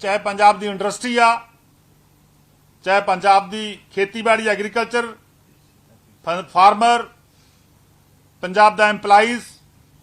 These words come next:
ਪੰਜਾਬ ਦੇ ਹਰੇਕ ਵਰਗ ਨੂੰ ਬੁਰੀ ਤਰ੍ਹਾਂ ਨਾਖੁਸ਼ ਕੀਤਾ ਗਿਆ।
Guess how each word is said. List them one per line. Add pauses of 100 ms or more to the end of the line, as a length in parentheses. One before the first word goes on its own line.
(760)
ਪੰਜਾਬ
ਦੇ
ਹਰੇਕ
ਵਰਗ
ਨੂੰ (800)
ਬੁਰੀ
ਤਰ੍ਹਾਂ
ਨਾਖੁਸ਼
ਕੀਤਾ
ਗਿਆ।